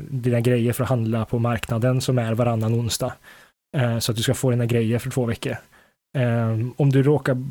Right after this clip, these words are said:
och så kommer du lite sent och hinner byta en grej, så har du bara kvar dina guldpengar. Då har du, du, du kan inte göra någonting med dem de närmaste två veckorna. Det känns väldigt onaturligt. Nu, nu verkar det vara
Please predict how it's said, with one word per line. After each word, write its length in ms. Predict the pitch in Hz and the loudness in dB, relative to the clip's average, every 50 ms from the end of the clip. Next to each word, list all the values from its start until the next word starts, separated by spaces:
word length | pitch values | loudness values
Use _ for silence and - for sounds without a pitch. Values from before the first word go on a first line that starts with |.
| - 139 131 - - - - - - | -10 -12 -14 -14 -16 -20 -20 -18 -10
och 100 | - 143 | -6 -4
så 80 | - 156 | -2 0
kommer 200 | - 170 147 131 131 | 2 2 4 4 2
du 20 | |
lite 160 | 127 117 131 | 2 2 -2
sent 340 | - - 180 185 180 165 - | -2 0 0 2 2 2 2
och 60 | 147 | 2
hinner 140 | 135 135 120 | 0 0 2
byta 280 | 113 135 123 - - 143 | 2 0 0 0 0 2
en 140 | 139 143 135 | 2 2 2
grej, 160 | 127 117 - | 2 0 0
så 80 | - | 0
har 40 | 139 | 0
du 60 | 135 | 0
bara 140 | 135 135 120 | 2 0 -2
kvar 180 | - - 127 113 | 0 -2 -2 -2
dina 300 | 107 110 113 110 110 107 | -2 -2 -2 -2 -2 0
guldpengar. 720 | 107 135 123 113 - - - 120 113 123 143 160 151 135 - - - - - _ _ _ - - | 0 0 0 0 -2 -2 -2 0 0 0 0 0 0 -2 -6 -12 -20 -20 -20 _ _ _ -8 -6
Då 60 | 131 | 0
har 100 | 120 151 | 0 2
du, 100 | 147 147 | 0 0
du, 120 | 143 139 143 | -2 -2 -4
du 240 | 147 147 147 139 135 | 0 2 2 2 4
kan 100 | - 170 | 2 0
inte 120 | 143 147 | 2 4
göra 160 | 143 143 127 | 2 4 4
någonting 500 | 127 135 170 185 180 165 - - 131 120 | 4 4 4 4 2 0 0 0 0 0
med 80 | 120 120 | 2 2
dem 300 | 139 147 156 151 139 135 135 | 2 2 2 2 0 0 0
de 120 | 131 127 | 0 0
närmaste 400 | 127 120 113 117 107 - - - | 2 0 0 0 -2 -4 -6 -6
två 120 | - 123 | -6 -4
veckorna. 380 | 117 120 - - - 139 147 143 - - - - - _ - | -4 -4 -4 -4 -2 -2 -2 -2 -4 -10 -20 -20 -20 _ -6
Det 80 | - 131 | -2 0
känns 320 | 151 135 110 - - - - - | 2 2 0 -2 -6 -10 -8 -4
väldigt 320 | 135 151 135 120 113 - - | 0 0 2 2 0 0 0
onaturligt. 640 | 180 180 139 127 123 120 - - 135 123 139 170 - 160 | 0 2 2 2 2 0 0 0 0 0 0 0 2 0
Nu, 80 | 156 151 | 2 2
nu 80 | 151 147 | 4 2
verkar 220 | 147 127 - 139 | 2 4 4 2
det 60 | 120 | 2
vara 300 | 127 127 127 135 165 165 | 2 2 2 2 0 -2